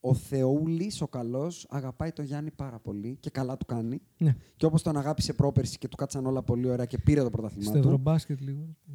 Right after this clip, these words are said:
Speaker 1: Εκεί δεν το,
Speaker 2: Και
Speaker 1: εκεί
Speaker 2: να σου πω κάτι, και εκεί τον αγάπησε.
Speaker 1: Ακριβώς.
Speaker 2: Δεν φταίει ο Γιάννης.
Speaker 1: Ακριβώς.
Speaker 2: Μάλλον φταίει
Speaker 1: Ακριβώς.
Speaker 2: ο Γιάννης, αλλά και εκεί τον αγάπησε.
Speaker 1: Ακριβώς.
Speaker 2: Στρωτός
Speaker 1: Ακριβώς.
Speaker 2: ήταν ο δρόμος, ε.
Speaker 1: Ακριβώς.
Speaker 2: Ε.
Speaker 1: Τον αγαπάει και του λέει, «Παιχταρά μου, στη φόρεσα λίγο πέρσι με το Middleton,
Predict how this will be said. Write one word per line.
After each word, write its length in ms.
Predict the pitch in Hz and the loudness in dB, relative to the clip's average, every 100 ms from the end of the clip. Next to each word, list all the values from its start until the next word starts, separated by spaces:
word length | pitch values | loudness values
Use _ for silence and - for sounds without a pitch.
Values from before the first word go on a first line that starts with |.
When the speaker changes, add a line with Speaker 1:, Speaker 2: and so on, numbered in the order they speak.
| 135 139 - | -10 -10 -6
Speaker 1:
Εκεί 200 | 160 156 | -4 8
δεν 140 | 180 165 | 10 10
το, 60 | |
Speaker 2:
Και 60 | 220 | 8
Speaker 1:
εκεί 280 | 170 - 240 | 6 4 6
Speaker 2:
να 100 | 240 | 6
σου 80 | - | 6
πω 60 | |
κάτι, 200 | 226 233 | 6 6
και 60 | - | 4
εκεί 140 | 185 | 2
τον 160 | 269 262 | 4 6
αγάπησε. 500 | 196 175 - - 135 _ _ | 8 6 4 2 0 _ _
Speaker 1:
Ακριβώς. 480 | - 180 233 190 117 | -4 4 10 10 10
Speaker 2:
Δεν 100 | 180 | 6
φταίει 160 | 196 262 | 8 8
ο 40 | |
Γιάννης. 340 | 208 180 165 170 | 10 8 10 8
Speaker 1:
Ακριβώς. 240 | 214 202 | 10 10
Speaker 2:
Μάλλον 260 | 226 220 175 | 10 8 4
φταίει 140 | 190 226 | 4 6
Speaker 1:
Ακριβώς. 140 | 214 | 10
Speaker 2:
ο 60 | 185 | 10
Γιάννης, 200 | 202 185 | 10 8
αλλά 180 | 196 | 4
και 100 | 196 | 6
εκεί 120 | 196 226 | 4 4
τον 120 | 240 | 4
αγάπησε. 380 | 214 240 202 185 | 6 6 6 4
Speaker 1:
Ακριβώς. 440 | 131 202 175 123 | 6 10 10 10
Speaker 2:
Στρωτός 160 | - 190 | 8 6
Speaker 1:
Ακριβώς. 200 | - 240 | 8 8
Speaker 2:
ήταν 160 | 220 185 | 8 8
ο 40 | |
δρόμος, 340 | 160 160 147 175 | 8 8 6 2
ε. 120 | 196 | -2
Speaker 1:
Ακριβώς. 640 | 160 165 170 175 165 127 | 2 2 6 8 10 10
Speaker 2:
Ε. 260 | 202 190 143 - - - _ | 8 6 4 0 -20 -20 _
Speaker 1:
Τον 180 | 147 139 | -4 -2
αγαπάει 720 | 123 120 - 175 135 117 147 - | -2 -4 0 0 2 0 -4 -6
και 100 | 143 | -8
του 100 | - | -4
λέει, 160 | 139 165 | -2 0
«Παιχταρά 520 | - - 120 123 143 | 2 0 -2 -4 -4
μου, 380 | 165 180 143 - | -4 -4 -4 -6
στη 200 | - 131 | -12 -12
φόρεσα 380 | - 185 160 131 | -2 -2 0 -2
λίγο 180 | 107 107 | -2 -2
πέρσι 320 | 107 95 117 | -4 -4 -8
με 80 | 113 | -6
το 120 | 107 | -4
Middleton, 460 | 113 107 107 117 | -4 -6 -4 -4